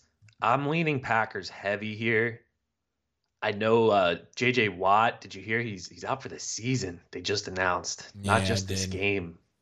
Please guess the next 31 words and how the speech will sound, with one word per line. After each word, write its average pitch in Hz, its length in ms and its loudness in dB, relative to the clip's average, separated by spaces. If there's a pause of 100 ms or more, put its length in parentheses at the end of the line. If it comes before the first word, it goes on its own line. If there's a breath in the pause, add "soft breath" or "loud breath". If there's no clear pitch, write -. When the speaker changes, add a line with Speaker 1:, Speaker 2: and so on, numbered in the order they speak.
(400)
Speaker 1:
Tough, 117 360 4
tough 107 320 2
loss. 98 380 2
But, 90 400 0 (560 soft breath)
uh, 92 260 4
you 107 120 -2
give 170 120 4
me 147 120 4
six 139 300 0
and 127 80 2
a - 20 2
half 123 260 0
points 127 240 -2
with 131 140 -14
Aaron 107 200 -6
Rodgers, 98 400 -2
I 92 40 -8
don't 117 120 -6
really 104 160 -2
care 107 220 0
about 98 240 0
the 92 80 -10
situation. 92 800 -4
I'm 90 120 -10
gonna 95 140 -2
be 87 140 -4
pretty 95 260 0
tempted 92 380 -2
to - 40 -4
bet 87 280 0
it. - 200 -6